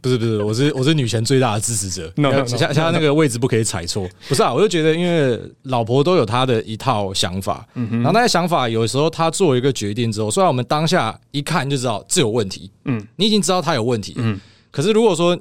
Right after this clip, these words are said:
Speaker 1: 你顺着去做有问题，然后在过程中发现问题之后你跟她讲，这时候你老婆可能会很积极的去帮忙解决你所遇到的这个问题。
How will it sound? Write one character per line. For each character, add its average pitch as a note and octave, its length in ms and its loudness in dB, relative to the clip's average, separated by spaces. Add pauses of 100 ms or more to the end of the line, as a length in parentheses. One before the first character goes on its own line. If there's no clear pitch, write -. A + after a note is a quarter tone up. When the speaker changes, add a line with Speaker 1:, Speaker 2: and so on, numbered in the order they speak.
(120)
Speaker 1:
你 C3+ 240 -2
顺 G#3 240 0
着 C#3+ 100 0
去 D3+ 120 0
做 C3+ 260 2
有 A#2+ 140 0
问 F3 180 2
题， G#2+ 240 -8
然 A2 100 -4
后 D3 80 0
在 D#3+ 200 2
过 F3+ 220 2
程 B2+ 140 0
中 B2+ 140 0
发 D#3 160 2
现 E3+ 120 0
问 E3 160 2
题 A#2 120 -4
之 A#2+ 80 -2
后 A#2+ 60 0
你 G2+ 80 -4
跟 A2+ 120 -4
她 A2+ 100 0
讲， G#2 200 -6
这 F3 100 0
时 F3 80 2
候 D#3 60 2
你 C#3+ 80 0
老 A2 120 0
婆 F#2+ 140 -2
可 G2+ 80 -4
能 G2 120 -2
会 A#2 80 0
很 G2 100 0
积 B2 180 -4
极 G2+ 200 -2
的 G2 60 0
去 G2 120 -4
帮 G#2+ 160 0
忙 F#2+ 160 -2
解 F#2 160 -2
决 F2 240 -6
你 F#2+ 80 -6
所 G2+ 220 -8
遇 G#2 100 -8
到 G2 140 -4
的 E2+ 60 -8
这 F#2+ 100 -8
个 F2+ 60 -6
问 F#2+ 200 -4
题。 E2+ 180 -16